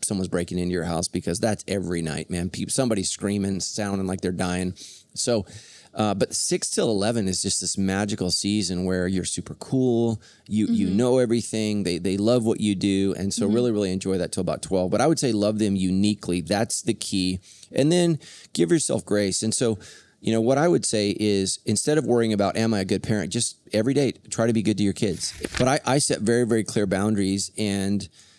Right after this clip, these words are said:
Speaker 1: uh, I had expectations that you guys would do your best. Um, so f-, with you, like, I said, "Okay, you have to be active," 'cause kids nowadays are not active. They're on their phones, they're
Speaker 2: Mm-hmm.
Speaker 1: watching movies. And, like, for you,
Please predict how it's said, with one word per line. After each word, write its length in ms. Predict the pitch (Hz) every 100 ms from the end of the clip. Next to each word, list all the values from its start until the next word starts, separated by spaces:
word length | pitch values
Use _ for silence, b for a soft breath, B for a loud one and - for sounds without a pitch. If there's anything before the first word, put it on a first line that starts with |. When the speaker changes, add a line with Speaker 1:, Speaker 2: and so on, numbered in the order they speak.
| b -
Speaker 1:
uh, 200 | 101 -
I 120 | 110
had 160 | 123 127
expectations 720 | 123 - 110 131 143 117 101
that 120 | -
you 140 | 120 110
guys 240 | 107 101
would 140 | 101 95
do 80 |
your 160 | 101 92
best. 500 | 120 120 117 - - B B B B -
Um, 580 | 104 98 92 92 90 - -
so 360 | - 131 117 -
f-, 240 | - -
with 240 | - 127 123
you, 420 | 190 151 113 117
like, 400 | 104 101 98 - - _ _ -
I 60 | 110
said, 260 | 135 113 120
"Okay, 320 | 120 98 -
you 160 | 110 101
have 240 | 117 120
to 60 | 113
be 120 | 98
active," 420 | 92 - 80 -
'cause 160 | - 120
kids 280 | - 151 165
nowadays 300 | 135 127 113
are 40 |
not 160 | 107 101
active. 420 | 95 - - - _ _
They're 180 | - 110
on 100 | 110
their 80 | 110
phones, 560 | 165 151 147 139 - - -
they're 80 | 240 113
Speaker 2:
Mm-hmm. 20 |
Speaker 1:
watching 220 | 110 104 104
movies. 580 | 151 147 139 135 123 -
And, 100 | 104
like, 160 | 98 98
for 80 | 107
you, 460 | 123 143 127 120